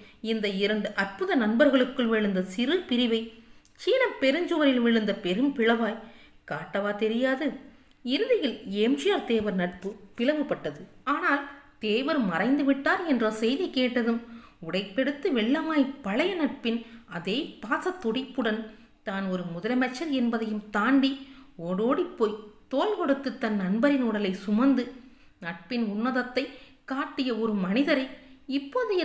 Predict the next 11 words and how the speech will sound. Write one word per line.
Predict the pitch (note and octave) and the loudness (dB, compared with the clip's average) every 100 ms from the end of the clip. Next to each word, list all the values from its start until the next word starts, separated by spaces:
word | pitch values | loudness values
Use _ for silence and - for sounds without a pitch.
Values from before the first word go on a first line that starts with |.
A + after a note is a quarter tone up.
| - | 0
திரைத்துறையோ | C4+ F4+ - F4+ D#4+ B3+ A#3+ - - | 0 0 0 0 2 2 0 -4 -6
அரசியல் | F3+ A3 - C#4+ C#4 | -2 -2 0 0 2
துறையோ | C4 A#3+ G#3+ A3 - F3 | 2 2 2 -2 -6 -8
நினைத்து | F3 G#3 - - | -6 -6 -6 -6
கூட | A#3 A#3 | -2 -2
பார்க்க | A#3 F#3 G3+ A#3 | 0 0 0 -2
முடியுமா? | A3+ G#3+ G#3+ A#3+ A#3 - - | 0 0 0 0 -4 -14 -18
அதுதான் | - F#3 A3+ A#3 C4+ - | -4 0 4 2 0 -4
நமது | F#3 F#3 E3 | -2 0 -2
மக்கள் | E3+ - D4+ D4 | -6 0 0 2
திலகம் | A#3+ G#3 A3 | 0 0 -4